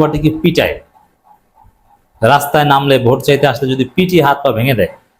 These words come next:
তাহলে আনিসুল ইসলাম মাহমুদদের যে জাতীয় পার্টি, ওই জাতীয় পার্টিকে সামনে আনা হবে। এখন ডিজিএফআই চাইলে কোনো ব্যাপার না,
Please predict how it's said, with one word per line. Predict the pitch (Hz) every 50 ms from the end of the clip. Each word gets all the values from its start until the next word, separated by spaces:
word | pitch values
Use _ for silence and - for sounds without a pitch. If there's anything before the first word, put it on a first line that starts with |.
| _ _ _ _ _ _ _ _ _ -
তাহলে | 156 151 151 160
আনিসুল | 147 156 170 170 - 180 180
ইসলাম | 175 175 - 175 160
মাহমুদদের | 160 156 156 160 170 160 156 160 180 170
যে | 175 170
জাতীয় | 151 143 127 - 131 120 107
পার্টি, | 104 101 98 - 120 113 107 - -
ওই | 156 156 156
জাতীয় | 156 156 143 143 160 160 151
পার্টিকে | 156 151 151 156 151 175 208 247 - - _ _ _ _ _ _ _ _ _ _ -
সামনে | - 139 123 110 107 95
আনা | 95 98
হবে। | - 185
এখন | 208 180
ডিজিএফআই | 170 190 180 220 214 214 233
চাইলে | 226 233 214 202 208
কোনো | 190 196 190 196
ব্যাপার | 180 160 143 151 156
না, | 160 170